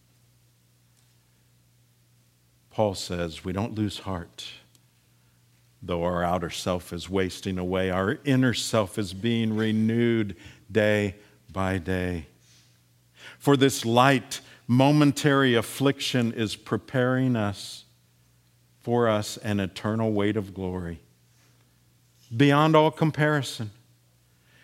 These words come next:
as we look not to the things that are seen, but to the things that are unseen." So he's saying, yeah, we're, we're wasting away, and some of us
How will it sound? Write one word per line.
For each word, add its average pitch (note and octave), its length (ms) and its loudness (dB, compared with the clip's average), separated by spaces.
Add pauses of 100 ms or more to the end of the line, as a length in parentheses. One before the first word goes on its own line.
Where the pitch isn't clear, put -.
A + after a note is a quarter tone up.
as A#2+ 180 2
we C3+ 120 4
look C3 300 2
not C#3 500 4
to D#3 100 2
the B2+ 140 -2
things C#3 480 0
that B2+ 140 4
are A#2 120 4
seen, B2+ 500 0
but A2+ 220 -2
to - 80 -10
the G2+ 160 -2
things A2+ 640 -4 (880)
that A2+ 280 4
are A2 160 4
unseen." G2+ 680 0 (960)
So - 180 4
he's C#3 160 4
saying, C#3 220 4
yeah, C3 280 4
we're, C3 240 4 (360)
we're D3+ 160 2
wasting C3+ 500 2
away, B2+ 380 4
and G#2+ 180 0
some E3 220 -2
of C3+ 160 0
us A2+ 200 0